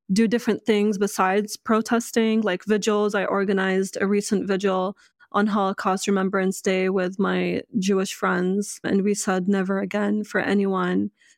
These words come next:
And we just talked about how our, our suffering is intertwined as Jews and Palestinians, and it was really beautiful. So that's the, these things that I'm involved in.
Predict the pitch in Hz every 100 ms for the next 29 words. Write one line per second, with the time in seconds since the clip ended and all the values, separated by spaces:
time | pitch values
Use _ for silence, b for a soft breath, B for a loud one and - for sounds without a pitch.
0 | _ 202 196 196 202 - 185 185 196 190
1 | 190 196 185 - 190 190 - 190 190 202
2 | 196 202 - 208 202 - 196 180 190 190
3 | 202 - - 202 190 196 196 208 185 214
4 | - 202 208 196 - 214 185 196 202 196
5 | 196 208 202 196 202 208 - 208 - B
6 | B B - 202 190 - - 190 185 185
7 | _ _ _ _ - 185 190 - 185 190
8 | 180 185 165 190 196 - 208 - 208